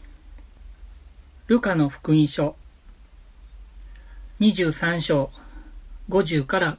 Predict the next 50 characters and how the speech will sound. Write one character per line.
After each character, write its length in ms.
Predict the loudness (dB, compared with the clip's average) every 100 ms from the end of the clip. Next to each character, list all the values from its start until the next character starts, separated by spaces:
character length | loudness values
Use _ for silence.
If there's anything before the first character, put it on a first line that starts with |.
| -2
五 120 | -2
十 220 | 2 0
六 240 | 0 -2 -8
節。 320 | -10 -10 -20 -20 -20 -20 -20 -20 -20 -20 -20 _ -20 -20 -20 -20 -20 -20 -20
さ 260 | -14 0 2
て、 220 | 2 -2 -10 -20 -12
こ 120 | 2
こ 140 | 6
に 160 | 6 6
ヨ 120 | 2
セ 140 | 2 -2
フ 160 | -2
と 180 | -2 0
い 60 | 2
う 100 | -2
人 240 | -2 -2
が 120 | 0
い 80 | -2
た 140 | -4 -2
が、 240 | -2 -2 -12 -20 -20 -20 -6
議 160 | 6 8
員 180 | 8
の 100 | 6
一 260 | 0 0 0
人 120 | 2
で、 200 | -2 -4 -10 -20 -20 -10 -2
善 300 | 2 4 4
良 200 | 2 2
で 140 | 0
正 340 | 2 2 2
し 120 | 0 -6
い 20 |
人 220 | -2 -2
で 120 | -2
あ 40 | -6
っ 60 | -12
た。 160 | -14 -14 -20 -20 -20 -20 -20 -20 -20 -20 -20 -4
ユ 140 | 0
ダ 100 | 4
ヤ 140 | 6 6
人 220 | 4 2
の 120 | 2
町 400 | 2 0 -4 -8 0
有 220 | 4 6
股 240 | 6 4 2
屋 100 | 2
の 140 | 0
出 180 | -2 -6
身 400 | -6 -2 0 0
で、 200 | -2